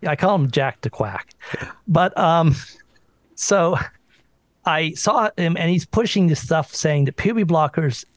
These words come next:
Speaker 1: don't cause infertility. Yeah. So they,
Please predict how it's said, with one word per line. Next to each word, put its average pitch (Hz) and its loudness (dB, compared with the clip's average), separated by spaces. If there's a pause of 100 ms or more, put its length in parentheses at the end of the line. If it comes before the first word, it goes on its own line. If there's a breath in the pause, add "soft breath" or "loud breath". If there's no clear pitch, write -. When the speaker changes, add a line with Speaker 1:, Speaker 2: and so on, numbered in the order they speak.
(100)
Speaker 1:
don't 165 0
cause 147 0
infertility. 139 0 (960)
Yeah. 107 0 (100)
So 117 0 (260)
they, 127 0